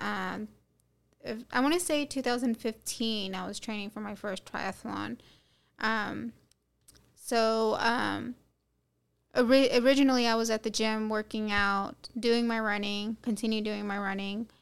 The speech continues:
and I met somebody there at the gym. I was in the pool trying to learn how to swim, and she was giving me some pointers,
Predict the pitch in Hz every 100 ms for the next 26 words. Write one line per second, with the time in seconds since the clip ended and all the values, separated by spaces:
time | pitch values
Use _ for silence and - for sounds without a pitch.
0 | _ _ _ _ - 208 214 208 214 208
1 | 208 208 208 208 - 214 214 208 214 202
2 | 196 214 208 220 220 202 220 247 _ _
3 | _ - 208 226 233 226 214 - 196 202
4 | 214 - 208 196 208 208 202 202 - -
5 | 233 233 202 214 262 - _ _ _ _
6 | _ _ - 226 220 220 220 226 - 220
7 | 226 233 233 247 220 240 233 226 220 -
8 | 220 - 220 208 208 226 262 -